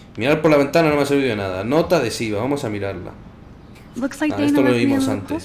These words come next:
Speaker 2: clip. Great. Now I have to go get the flash drive from Dana's room. One day I'll organize my film collection. One day I'll get an actual H D T V. That's the only tourist picture I let them take of me at the Space Needle.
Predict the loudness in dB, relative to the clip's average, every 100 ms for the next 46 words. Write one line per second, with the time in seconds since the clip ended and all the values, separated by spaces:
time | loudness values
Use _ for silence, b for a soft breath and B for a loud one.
0 | -8 -4 -2 -4 -10 -16 -20 -12 -4 0
1 | 2 2 0 -2 -2 -4 -4 -6 -6 -2
2 | -2 -2 -2 -2 0 0 0 0 -2 -2
3 | -6 -8 -8 -4 2 4 4 4 2 0
4 | -2 -2 -2 -2 -4 -4 -6 -6 -6 -8
5 | -8 -10 -10 -12 -16 -20 -20 -20 -20 -14
6 | -4 -2 0 0 -2 -2 -2 -2 -2 0
7 | -2 -2 -2 -2 -2 -4 -4 -4 -2 -2
8 | -2 -4 -8 -20 -20 -20 -20 -20 -20 -20
9 | -20 -20 -20 -20 -20 -20 -20 -20 -20 -20
10 | -20 -20 -20 -20 -20 -18 -2 -2 0 0
11 | 0 2 2 2 0 -2 -2 -2 -4 -4
12 | -4 -2 -2 -2 -6 -8 -8 -8 -8 -6
13 | -4 -4 -6 -8 -6 -6 -6 -8 -6 -8